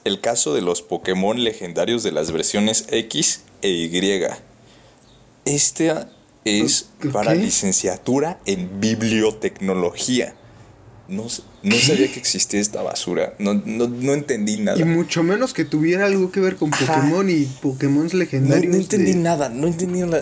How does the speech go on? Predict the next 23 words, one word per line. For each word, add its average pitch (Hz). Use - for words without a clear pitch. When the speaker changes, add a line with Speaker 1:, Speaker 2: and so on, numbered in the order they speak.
Speaker 1:
O 113
sea, 143
me 139
puse 139
a 190
leer 135
y 147
dije, 123
"No 127
puede 160
ser 139
que 135
no 120
esté 123
entendiendo." 107
O 113
sea, 110
y 120
me, 101
me 104
frustré, 104
amigo, 92
porque 92